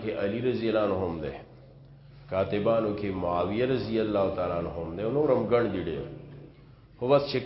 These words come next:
کم به موجود نو بس ای باندې به لیکل کول. خو زیات تر لیکل زید بن ثابت کړي. نبی علیہ السلام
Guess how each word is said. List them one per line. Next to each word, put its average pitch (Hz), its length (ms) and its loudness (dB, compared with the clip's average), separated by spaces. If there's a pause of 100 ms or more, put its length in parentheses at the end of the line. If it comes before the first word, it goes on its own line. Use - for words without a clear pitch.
کم 165 180 6
به 147 80 8
موجود 120 500 4
نو 151 200 6
بس 110 200 4 (880)
ای 107 160 -2
باندې 101 280 4
به 82 160 2
لیکل 73 260 -6 (120)
کول. 64 180 -8 (720)
خو 110 140 -4
زیات 120 520 4 (140)
تر 110 160 4 (640)
لیکل 107 320 2 (680)
زید 104 260 0
بن 80 100 -6 (140)
ثابت 73 400 -8
کړي. 57 200 -14 (2250)
نبی 143 220 4
علیہ 185 180 6
السلام 160 300 4